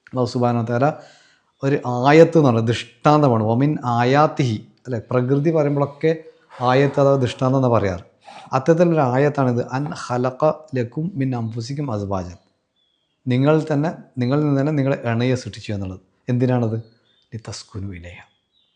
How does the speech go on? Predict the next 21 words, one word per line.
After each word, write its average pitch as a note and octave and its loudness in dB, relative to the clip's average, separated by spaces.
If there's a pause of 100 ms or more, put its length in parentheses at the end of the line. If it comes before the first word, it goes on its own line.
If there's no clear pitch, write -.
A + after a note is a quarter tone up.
(280)
കാരണം D3+ -2 (680)
നമുക്കറിയാം, D#3 4 (500)
ആത്യന്തികമായിട്ട് D3 0 (160)
ആത്മാവ് D3 2 (100)
എന്നുള്ളത്, C3+ 2 (120)
അല്ല, C3+ -8
ഫിത്രത്ത് D3 -4
അല്ലെങ്കിൽ C#3 -4
ആ - -2 (100)
സത്ത - 0
എന്നുള്ളത് C#3 2
ഒന്നാണ്. A2 2 (100)
ആണെന്നോ B2+ -4
പെണെന്നോ B2+ -4
അവിടെ B2 0
വ്യത്യാസമില്ല. G2 -10 (920)
അപ്പോൾ F3+ 2
അത് F3+ 4 (100)
രണ്ടും F#3+ 2 (160)
ഒന്നിക്കുകയാണ്, C#3+ 4 (960)
ഇന്നും D3 4